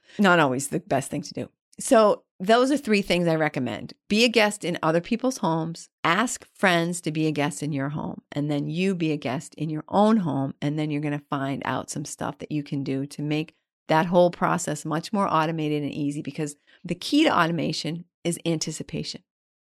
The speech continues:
If you can anticipate what your guests are gonna want and need, then that's a communication that you don't have to have with them. You can have people coming and going and staying and leaving, and you don't have to do anything except give them a review,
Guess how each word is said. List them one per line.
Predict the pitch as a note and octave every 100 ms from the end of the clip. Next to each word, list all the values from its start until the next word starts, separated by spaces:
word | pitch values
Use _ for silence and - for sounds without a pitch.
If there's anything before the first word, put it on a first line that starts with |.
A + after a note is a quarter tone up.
| _
If | - A#3
you |
can | A3+
anticipate | - G3+ F#3+ C4+ C4 C4 G3 E3
what | D#3+ -
your | D#3+
guests | D#3 D#3+
are | D#3
gonna | D3 -
want | D#3 F3+ F#3
and | D#3+ D#3
need, | D#3 D3 D3 D3 _ _ -
then | D#3+ D#3+ _ -
that's | F3 F#3+ - -
a | -
communication | - - G3+ G3+ G3 G3 F#3+ F#3 F3+
that | E3 -
you | D#3+
don't | E3 D#3
have | D3+ D3
to |
have | D3+ - F3+
with | F#3 -
them. | - - _ _ _ _
You | F#3+
can | F3 A3
have | F3
people | F3 F3 F3
coming | - G3+ G#3
and | F3+
going | F3 F#3 F#3+
and | E3
staying | D#3 - F3 F3
and | E3
leaving, | E3+ F3 E3 D#3
and | D#3 C#3+ C#3+ D3 _ _ _ _ _ -
you | E3
don't | D#3
have | D#3+
to | E3+
do | E3+
anything | F3 A3 - D#3 -
except | D#3+ - C#3+ - _ _ -
give | D#3
them | C#3 C#3+
a |
review, | D3+ D3 F3 A#3 F#3+ F#3